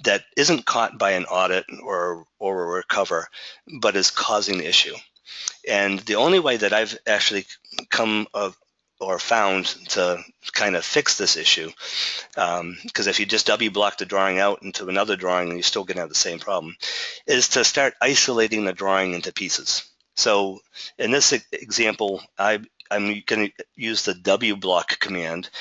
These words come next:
and I'm gonna W block the data from each quadrant here into another file. And you can go ahead and delete the objects in this file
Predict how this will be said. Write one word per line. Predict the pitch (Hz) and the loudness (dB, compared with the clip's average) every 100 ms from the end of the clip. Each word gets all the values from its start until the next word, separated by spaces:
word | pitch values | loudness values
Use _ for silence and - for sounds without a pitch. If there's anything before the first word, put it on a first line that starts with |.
| - - | -16 -10
and | 110 | -2
I'm | 107 | -2
gonna | 101 98 | 0 -2
W | 98 110 120 | 0 0 0
block | 104 98 92 - - | 0 2 2 0 -8
the | 95 | -4
data | 98 98 95 | 0 2 0
from | - - 92 92 | -2 -4 -4 -4
each | 110 - - - - | 0 4 4 2 -4
quadrant | - 104 101 95 87 | 0 2 2 0 -4
here | - 92 90 90 - - - - | -4 0 0 -2 -8 -14 -12 -6
into | 139 104 - 98 | -2 0 2 2
another | 92 92 | 2 2
file. | - 90 76 - - - - | 2 2 2 -4 -12 -14 -2
And | 95 87 90 | 0 0 -2
you | 90 101 | -6 -10
can | 92 87 | -8 -4
go | 101 | 0
ahead | 98 87 | 0 0
and | 82 | -2
delete | 90 98 - | 0 0 0
the | 90 | 0
objects | 87 85 76 - | 0 -2 -4 -4
in | 90 | -4
this | 90 - | -2 -2
file | - 90 87 76 | 2 2 2 0